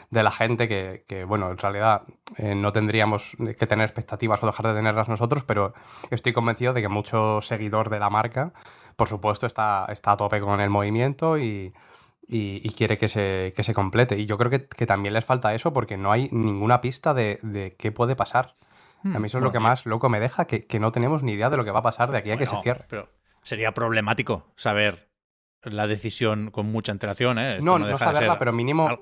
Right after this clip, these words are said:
Speaker 1: intuir por dónde van los tiros, ¿no? Pero
Speaker 2: Bueno.
Speaker 1: parece que hay muchísimas idas y venidas que, que no van a ningún sitio y que hay conversaciones como muy intrascendentes, ¿no? Como que,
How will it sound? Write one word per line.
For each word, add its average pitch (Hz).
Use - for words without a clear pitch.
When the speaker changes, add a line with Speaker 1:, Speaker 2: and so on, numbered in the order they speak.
Speaker 1:
intuir 123
por 113
dónde 107
van 104
los 107
tiros, 98
¿no? 131
Pero 110
Speaker 2:
Bueno. 107
Speaker 1:
parece 117
que 139
hay 117
muchísimas 135
idas 127
y 143
venidas 120
que, 101
que 101
no 98
van 110
a 120
ningún 120
sitio 139
y 123
que 117
hay 107
conversaciones 123
como 135
muy 117
intrascendentes, 123
¿no? 143
Como 120
que, 104